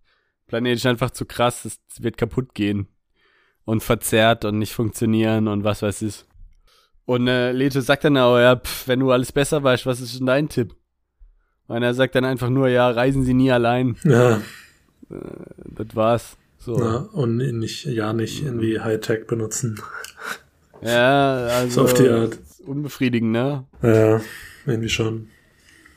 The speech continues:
Speaker 1: Und der Paul dann auch sagt, ja, wenn man jetzt abstürzt, so direkt in der Wüste, was würde er dann machen? Und dann sagt er, ja, tausend Meter davon entfer-, also sich entfernen, dann sozusagen unter Mantel verstecken, liegen bleiben,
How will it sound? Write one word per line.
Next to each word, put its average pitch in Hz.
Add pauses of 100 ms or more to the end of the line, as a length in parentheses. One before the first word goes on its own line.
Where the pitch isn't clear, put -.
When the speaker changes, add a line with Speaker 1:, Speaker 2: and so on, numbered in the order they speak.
(140)
Speaker 1:
Und 117
der 117
Paul 120
dann 127
auch 123
sagt, 120
ja, 120
wenn 120
man 123
jetzt 127
abstürzt, 131
so 117
direkt 123
in 131
der 117
Wüste, 131
was 113
würde 117
er 120
dann 117
machen? 120 (1200)
Und 113
dann 113
sagt 113
er, 117
ja, 117
tausend 135
Meter 131
davon 127
entfer-, 120
also 117
sich 117
entfernen, 135
dann 127 (800)
sozusagen 120
unter 120
Mantel 120
verstecken, 143
liegen 139
bleiben, 139